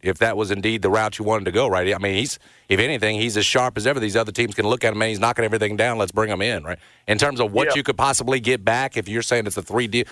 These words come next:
Speaker 1: T, is this picks where you're just trying to improve your, your assets, or are you actually trying to get a player that's gonna help you, whether it's now or more importantly next year? In terms of if
Speaker 2: Yeah.
Speaker 1: you, what could you get back in a deal for Kennard?
Speaker 2: I think the guys like Kennard have a ton of value right now.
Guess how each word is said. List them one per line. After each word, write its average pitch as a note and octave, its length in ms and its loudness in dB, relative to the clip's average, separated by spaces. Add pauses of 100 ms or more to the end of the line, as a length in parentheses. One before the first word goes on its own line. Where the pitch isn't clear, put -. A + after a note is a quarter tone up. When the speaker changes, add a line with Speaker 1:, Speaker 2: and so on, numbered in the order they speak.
(180)
Speaker 1:
T, C3 220 0
is A2 140 2
this A#2+ 140 2
picks - 380 -2
where B2+ 100 0
you're A2+ 120 0
just B2 220 0
trying A#2+ 280 0
to A#2 140 2
improve A#2 400 -2
your, G#2+ 240 2 (300)
your G2+ 120 4
assets, C#3+ 440 0
or B2 40 2
are - 20 0
you A2+ 140 -2
actually A#2+ 360 -2
trying A#2 320 0
to A2+ 60 -4
get G#2+ 140 0
a G2 60 2
player A#2 320 0
that's G#2 160 0
gonna A2 200 2
help G#2 260 0
you, G#2 100 -4
whether G2 200 2
it's F2+ 180 -6 (280)
now A2 320 0
or G2 80 -2
more G#2 180 0
importantly F#2+ 400 -2
next G2 280 -4
year? F#2+ 200 -2 (240)
In F#2+ 120 0
terms A#2+ 240 2
of - 100 -2
if A2 100 2
Speaker 2:
Yeah. D#3+ 220 2
Speaker 1:
you, D#3 60 2 (140)
what D#3 160 0
could D3+ 160 -2
you D#3 80 -2
get B2 220 0
back C3 300 0
in A2 60 -2
a G2+ 60 -2
deal G#2 240 2
for F#2+ 140 0
Kennard? E2 380 -2 (920)
Speaker 2:
I F#3+ 120 2
think A3+ 180 2
the G3 100 2
guys F#3 280 2
like E3+ 180 0
Kennard D#3 400 0
have D3+ 160 2
a B2+ 100 2 (160)
ton F#3 200 2
of D#3 80 0
value D3 320 0
right C3 160 2
now. A#2 160 0